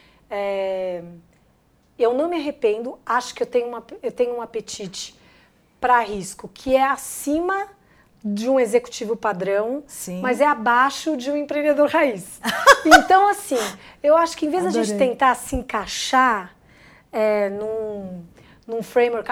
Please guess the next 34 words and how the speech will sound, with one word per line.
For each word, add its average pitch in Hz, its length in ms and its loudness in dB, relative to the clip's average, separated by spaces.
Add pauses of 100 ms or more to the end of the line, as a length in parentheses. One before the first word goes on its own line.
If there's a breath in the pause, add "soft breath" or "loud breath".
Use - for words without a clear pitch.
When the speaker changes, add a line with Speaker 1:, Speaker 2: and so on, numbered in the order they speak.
Speaker 1:
"eu 220 200 2
sou 254 500 4
ou 220 60 -8
não 202 160 -8
sou", 214 480 -2
e 196 60 0
et 190 120 -10
cetera, 208 680 -4 (420 loud breath)
e 320 80 -2
com 320 160 -8
mais 302 240 -4
humildade, 214 1000 -4 (380 loud breath)
com - 140 -8
muita 339 280 0
atenção 247 640 -4
pra 233 140 -6
você 196 400 -6
mesmo, 196 440 -10
pra 226 140 -6
entender 226 280 -4
o 214 60 -2
que 214 100 -18
te - 140 -4
energiza, 190 840 -8 (420 loud breath)
o 202 100 -4
que 214 180 -10
te - 380 -10 (140)
motiva, 196 920 -8 (300 loud breath)
pra 240 120 -6
você 247 220 -2
conseguir 269 440 -4
abraçar 226 680 0
esse 240 280 -6
mundo, 190 500 -12